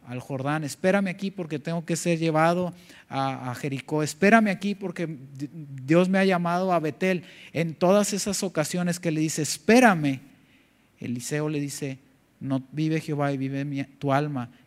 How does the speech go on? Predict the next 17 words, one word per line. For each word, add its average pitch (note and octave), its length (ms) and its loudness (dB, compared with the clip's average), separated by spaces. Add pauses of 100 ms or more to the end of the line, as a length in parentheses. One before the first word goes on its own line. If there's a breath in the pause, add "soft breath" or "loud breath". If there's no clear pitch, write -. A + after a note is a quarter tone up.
que C3 100 -8
no C3+ 440 -2 (200)
te C#3 140 -6
dejaré". B2 560 -4 (580)
Y D3+ 200 2
eso G3 360 0
es F#3+ 320 -4 (240 loud breath)
porque C#3 480 -4
él E3 80 -4
estuvo E3+ 540 -6
dispuesto D#3 760 -6 (160 soft breath)
a B2+ 100 -10
pagar B2+ 360 -4
el C3 120 -8
precio, C3 420 -12
porque B2+ 340 -12
sabía C3 720 -4